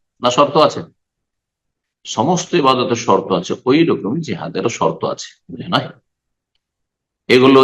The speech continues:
জাহেল, সোফাহুল আহলাম। নবী সাল্লাল্লাহু আলাইহি ওয়াসাল্লাম খারেজি জঙ্গিদের সম্পর্কে বলেছেন যে এরা অল্প বয়সী বোকা লোক হবে। আহলাম, সোফাহা। সোফাহা সফির বহু বচন, সফি মানে নির্বোধ, বোকা টাইপের। আর এদের দিনের জ্ঞান কম,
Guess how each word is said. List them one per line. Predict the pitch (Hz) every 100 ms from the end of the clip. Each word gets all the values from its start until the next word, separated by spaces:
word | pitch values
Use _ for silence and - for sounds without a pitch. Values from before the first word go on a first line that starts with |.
| 131
জাহেল, | 117 131 139 135 135 147 147
সোফাহুল | 135 135 127 127 131 127
আহলাম। | 120 117 120 135
নবী |
সাল্লাল্লাহু | 135
আলাইহি | 147
ওয়াসাল্লাম | 147 143 127
খারেজি | 123 120 123 123
জঙ্গিদের | 123 127 127 120
সম্পর্কে | 113 113 113 113
বলেছেন | 113 107 95 101 104
যে | 107 104
এরা | 131 139 151
অল্প | 143 120 139 135 147 135
বয়সী | 135 139 127 - 135 131 101
বোকা | 127 127 135
লোক | 120 113
হবে। | - - _ _ _ _ _ _ _ 107
আহলাম, | 110 107 110 135 101 87
সোফাহা। | - 123 117 107 113 95 - - _ _ _ _ _
সোফাহা | - 127 135 139
সফির | 139 131 - 175 165
বহু | 151 147
বচন, | 139 151
সফি | 139 139 139
মানে | 135 131 131
নির্বোধ, | 131 127 123 135
বোকা | 123 117 98
টাইপের। | - 104 104 175 _ _ _ _ - _ _ -
আর | 151
এদের | 143 143 120
দিনের | 123 123 120 104
জ্ঞান | 113 113
কম, | 117